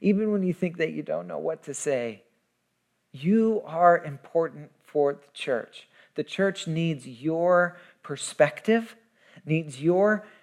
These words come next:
experience, and needs your understanding of these areas to speak into,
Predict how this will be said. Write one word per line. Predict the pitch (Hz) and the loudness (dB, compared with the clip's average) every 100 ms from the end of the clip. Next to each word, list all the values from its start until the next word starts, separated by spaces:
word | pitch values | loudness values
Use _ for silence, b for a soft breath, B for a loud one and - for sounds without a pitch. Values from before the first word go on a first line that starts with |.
| B | B
experience, | - 147 - - - 165 208 233 247 254 - | -4 -4 -4 -8 0 2 4 4 2 -2 -6
and | - 151 151 151 | -4 -4 -4 -4
needs | 165 214 160 165 | 2 2 2 2
your | 185 190 | 2 2
understanding | 160 185 190 185 - - 190 208 214 160 143 | 2 2 4 2 0 0 2 4 4 2 -2
of | 120 | -2
these | 143 - | -4 0
areas | 165 180 180 160 131 120 | 4 6 6 4 0 -2
to | - 147 | -8 -8
speak | - - 214 214 - | -8 0 2 2 0
into, | 190 185 190 - 160 120 113 | 0 2 2 0 -4 -2 -6